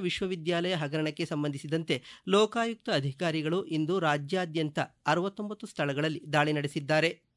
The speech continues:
ವಿಶ್ವವಿದ್ಯಾಲಯದ ಅಧಿಕಾರಿಗಳು, ಸಿಬ್ಬಂದಿ ಸದಸ್ಯರು ಮತ್ತು ಕಚೇರಿಗಳ ಮೇಲೂ ದಾಳಿ ನಡೆಸಲಾಗಿದೆ. ಬೀದರ್ ಜಿಲ್ಲೆಯ ಇಪ್ಪತ್ನಾಲ್ಕು ಕಡೆ,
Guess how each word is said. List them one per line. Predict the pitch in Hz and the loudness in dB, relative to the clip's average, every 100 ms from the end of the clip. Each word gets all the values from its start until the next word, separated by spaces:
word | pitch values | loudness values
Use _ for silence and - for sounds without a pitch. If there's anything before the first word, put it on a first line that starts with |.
| _ _ - - | _ _ -20 2
ವಿಶ್ವವಿದ್ಯಾಲಯದ | 190 214 233 220 180 185 180 180 175 | 4 6 4 0 0 -2 -2 -2 -2
ಅಧಿಕಾರಿಗಳು, | 147 139 147 147 135 143 220 - _ _ _ - | -2 -2 -2 -2 0 -2 -2 -6 _ _ _ -4
ಸಿಬ್ಬಂದಿ | 226 190 226 220 233 | -2 0 -2 -2 -4
ಸದಸ್ಯರು | - 139 143 156 190 | -4 -4 -4 -2 0
ಮತ್ತು | 165 151 147 | -2 -4 -2
ಕಚೇರಿಗಳ | 170 170 220 208 208 208 | 0 0 -2 -4 -4 -2
ಮೇಲೂ | 151 151 - 147 | 0 -2 -2 2
ದಾಳಿ | 151 147 | 2 4
ನಡೆಸಲಾಗಿದೆ. | 147 143 151 147 147 160 - _ _ _ _ _ - | 0 -2 -2 0 2 0 0 _ _ _ _ _ -2
ಬೀದರ್ | 151 214 220 202 | 4 6 6 2
ಜಿಲ್ಲೆಯ | 208 208 214 | -2 -2 -2
ಇಪ್ಪತ್ನಾಲ್ಕು | 151 151 143 139 131 147 | -4 -4 -4 -4 -6 -6
ಕಡೆ, | 143 | -4